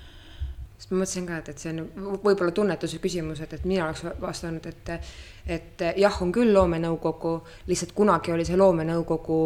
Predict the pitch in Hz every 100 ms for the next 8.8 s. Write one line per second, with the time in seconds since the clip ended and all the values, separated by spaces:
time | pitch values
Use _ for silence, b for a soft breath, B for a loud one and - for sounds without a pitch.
0 | 156 - 180 175 - 180 190 170 - 165
1 | 180 180 - 165 - 170 170 - - 165
2 | 160 160 160 165 160 156 156 - - -
3 | - - 185 - 180 175 - 165 170 175
4 | 170 - 170 160 180 170 - 180 170 160
5 | 156 - 165 160 196 175 170 156 160 175
6 | 214 160 - 196 277 208 175 175 170 -
7 | B B B B 175 160 190 170 170 160
8 | 170 185 185 170 160 165 156 156